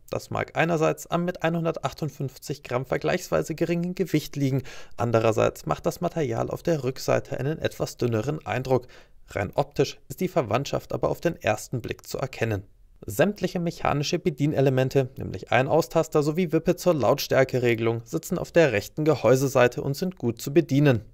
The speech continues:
Auf der Oberseite des Geräts befindet sich die drei Komma fünf Millimeter Klinkenbuchse. Unten gibt es einen Micro-U-S-B-Port zum Aufladen des Akkus und zum Übertragen von Daten. Etwas störend finde ich allerdings die Schutzfolie auf der Vorderseite,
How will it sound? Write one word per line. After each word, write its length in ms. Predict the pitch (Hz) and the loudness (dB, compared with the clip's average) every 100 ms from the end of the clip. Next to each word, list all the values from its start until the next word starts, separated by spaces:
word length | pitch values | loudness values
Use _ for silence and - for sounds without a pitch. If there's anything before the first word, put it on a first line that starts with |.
| - | -8
Auf 140 | - | -8
der 160 | - - | -6 -4
Oberseite 480 | 143 151 135 127 | 4 6 6 2
des 180 | 135 139 | -2 -2
Geräts 360 | - 139 135 - | 0 2 2 0
befindet 360 | - 175 170 | -8 -4 -4
sich 120 | 190 180 | -4 -6
die 120 | 180 | -4
drei 220 | - 139 | 0 -2
Komma 240 | 147 156 | 0 -2
fünf 280 | 143 151 - | -2 -4 -4
Millimeter 460 | 160 147 147 147 180 | -2 -2 -2 -2 -2
Klinkenbuchse. 720 | - 139 151 147 151 - 156 - - - - | 0 0 2 2 2 4 2 2 -16 -14 -2
Unten 340 | 120 131 120 | -2 0 -2
gibt 180 | 123 - | -4 -4
es 120 | 151 | -2
einen 240 | 156 170 156 | 0 0 0
Micro-U-S-B-Port 1000 | 135 - 104 160 - - 117 - 107 | -2 -2 -2 -2 -2 -2 -2 0 -2
zum 220 | - - - | -2 -10 -2
Aufladen 500 | 123 127 131 131 135 | -2 2 2 4 0
des 220 | 131 - | -2 -4
Akkus 340 | 101 123 113 | -4 -4 -6
und 180 | - - | -6 -10
zum 140 | - | -8
Übertragen 640 | 131 160 170 - 95 98 104 | -2 0 0 -2 -2 -2 -4
von 220 | 165 147 | -4 0
Daten. 380 | 110 117 - 98 - _ _ - - | 2 0 -4 -10 -14 _ _ -6 2
Etwas 340 | 175 190 165 | 4 4 0
störend 500 | - - 135 147 147 | -2 2 4 4 2
finde 220 | - 156 | 2 -2
ich 120 | - - | 0 0
allerdings 380 | 120 123 127 | 0 0 -4
die 120 | - - | -6 -6
Schutzfolie 600 | - 123 - 117 110 - | -4 -6 -2 0 0 -2
auf 100 | - | -2
der 120 | 165 | -4
Vorderseite, 640 | - 139 160 143 135 135 | 0 4 6 6 6 4